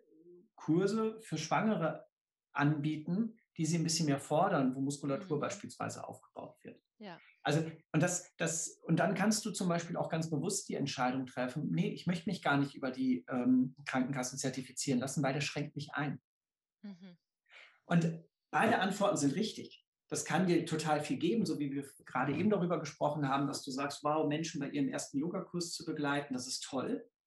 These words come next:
Speaker 1: Genauso kannst du aber auch sagen, „Ich richte mein, ich biete Yoga für Schwangere an und das, äh, die Zielgruppe, die ich habe, sind erfahrene Yoginis“, sind ja meistens die Frauen schwanger,
Speaker 2: Mhm.
Speaker 1: „erfahrene Yoginis,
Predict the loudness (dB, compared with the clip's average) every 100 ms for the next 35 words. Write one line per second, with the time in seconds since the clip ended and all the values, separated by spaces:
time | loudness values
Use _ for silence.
0 | _ _ _ _ _ _ _ _ _ _
1 | _ 0 2 4 2 2 0 0 -2 0
2 | 0 0 -2 -2 -2 -4 -4 -6 -4 -2
3 | 0 0 -2 -6 -16 -18 -8 -6 -6 -6
4 | 2 4 4 4 2 -4 -4 0 2 2
5 | 0 -4 -2 -2 -2 -4 -2 -2 -4 -10
6 | _ -4 0 2 2 -2 -10 -20 _ -20
7 | -20 -20 -14 -12 -8 -4 4 4 4 2
8 | 2 2 2 -2 0 2 2 0 -4 0
9 | 0 0 -4 _ _ _ -4 -4 -6 -2
10 | 0 0 2 4 4 4 4 2 0 2
11 | 4 4 2 2 0 -2 -4 -8 -4 -2
12 | 0 0 -2 -6 -8 -4 -2 -2 -2 -2
13 | 0 -2 -10 -4 -2 2 4 4 6 6
14 | 6 6 6 6 4 2